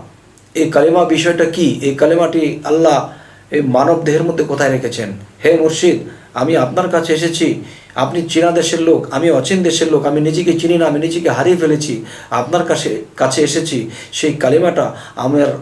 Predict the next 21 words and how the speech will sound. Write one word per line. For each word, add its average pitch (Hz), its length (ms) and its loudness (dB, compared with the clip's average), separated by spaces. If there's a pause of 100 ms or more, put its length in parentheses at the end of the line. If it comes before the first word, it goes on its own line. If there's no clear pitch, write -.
মানব 123 440 -2
দেহের 135 260 0
মধ্যে 131 380 -2
কোথায় 135 260 0
আল্লাহ 123 320 -2
ফিটিং 123 240 -8
করে 117 180 -2
রেখেছেন 110 480 -6
তা 107 80 -2
আমাকে 113 380 -6
দেখিয়ে 117 320 -4
দিবেন। 110 260 -6 (120)
এবং 143 440 2 (680)
হে 165 260 4 (1300)
গুরুজি, 165 460 2 (160)
হে 160 100 6
মুর্শিদ, 160 500 2 (920)
আপনার 165 340 -2
কাছে 175 280 0
এসেছি 151 500 -2 (800)
যে 123 400 2